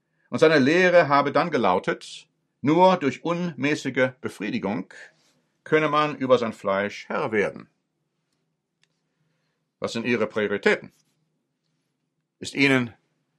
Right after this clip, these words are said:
die Suche nach einem Mann, einer Frau wichtiger als Jesus Christus?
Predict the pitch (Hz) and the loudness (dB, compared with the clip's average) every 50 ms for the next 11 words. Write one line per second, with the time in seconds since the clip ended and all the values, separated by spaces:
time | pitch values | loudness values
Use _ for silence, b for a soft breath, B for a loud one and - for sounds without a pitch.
0 | _ - - 101 92 151 170 180 - 160 156 143 139 - 107 113 117 113 110 107 | _ -14 -12 -4 2 6 6 6 6 4 2 0 0 2 2 2 2 2 0 -2
1 | 101 90 - _ _ _ _ _ _ _ _ _ _ _ _ _ _ _ _ _ | -4 -8 -10 _ _ _ _ _ _ _ _ _ _ _ _ _ _ _ _ _
2 | _ 90 107 135 165 175 170 127 110 104 87 - - - 117 127 131 - - 147 | _ 2 2 4 4 2 -2 -4 -4 -6 -8 -8 -2 2 4 4 6 4 2 -2
3 | - - - 185 180 196 196 - - 131 120 - - 117 110 95 92 - - 113 | -4 -6 -6 -4 -2 -2 -2 -4 -4 -8 -8 -8 -8 -8 -8 -8 -8 -8 -10 -10
4 | 117 - - 143 190 185 - - - - | -10 -8 -10 -10 -10 -10 -16 -20 -20 -20